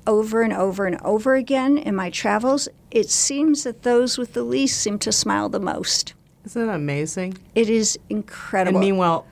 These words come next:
Speaker 2: many of us that we see have everything, and they're
Speaker 1: Yeah.
Speaker 2: miserable.
Speaker 1: Yeah.
Speaker 2: They're miserable.
Speaker 1: Miserable human
Speaker 2: Do you
Speaker 1: beings.
Speaker 2: think it's cultural? Do you think it's within their culture? They accept that they don't know they're poor, but is it cultural, their attitude to choose that?
Speaker 1: I think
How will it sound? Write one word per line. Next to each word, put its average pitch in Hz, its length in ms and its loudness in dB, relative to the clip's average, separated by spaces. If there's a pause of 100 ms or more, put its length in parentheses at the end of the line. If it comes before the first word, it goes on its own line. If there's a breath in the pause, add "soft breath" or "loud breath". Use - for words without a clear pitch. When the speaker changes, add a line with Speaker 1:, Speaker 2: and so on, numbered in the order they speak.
(120)
Speaker 2:
many 180 300 2
of 160 140 0
us 151 180 -2
that - 160 -6
we 151 140 -2
see 143 260 -2
have 143 260 -4 (140)
everything, 160 800 -2
and 151 160 0
they're 254 160 4
Speaker 1:
Yeah. - 60 2
Speaker 2:
miserable. 151 760 0 (240)
Speaker 1:
Yeah. 285 260 0 (140)
Speaker 2:
They're 170 120 2
miserable. 160 640 -4
Speaker 1:
Miserable 214 420 -2
human 220 280 0
Speaker 2:
Do 220 80 0
you 220 80 2
Speaker 1:
beings. 202 100 -2
Speaker 2:
think 202 180 0
it's 180 200 -4
cultural? 330 640 0
Do 247 100 -6
you 180 140 -4
think 180 320 -2
it's 156 500 -6 (380 soft breath)
within 175 300 0
their 156 100 0
culture? 233 440 -2
They 180 120 0
accept 170 540 -4
that - 180 -2
they 165 100 2
don't 185 180 0
know 180 200 2
they're 151 140 -4
poor, 147 360 -4
but 196 220 -8 (240)
is 160 160 -4
it - 140 -6
cultural, 170 440 -6
their 196 180 2
attitude 233 580 -2
to 196 180 -10 (100)
choose 247 380 -6
that? 311 100 0
Speaker 1:
I 320 200 2
think 269 580 -2